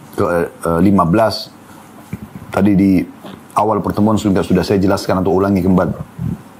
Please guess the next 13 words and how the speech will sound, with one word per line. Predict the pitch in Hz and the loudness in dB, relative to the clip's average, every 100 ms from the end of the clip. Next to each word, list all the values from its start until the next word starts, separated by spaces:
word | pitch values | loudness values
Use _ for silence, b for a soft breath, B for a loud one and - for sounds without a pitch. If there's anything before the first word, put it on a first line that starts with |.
| - - | -20 -6
Sabda | 117 98 95 | -2 0 2
Nabi | 92 | 2
sallallahu | 90 92 | 2 0
alaihi | 110 | 0
wasallam, | 101 | 0
"Tidak | 90 82 | 0 0
akan | 80 101 | 0 0
berkurang | 87 - 107 95 92 B B B | 0 0 0 0 -4 B B B
harta | - 104 - 104 | -4 -2 -2 -4
seorang | 104 95 92 | -2 0 0
hamba | 107 104 | 2 0
karena | 95 95 90 | 0 -2 -2
sedekah." | 98 95 - 107 | 0 0 2 -2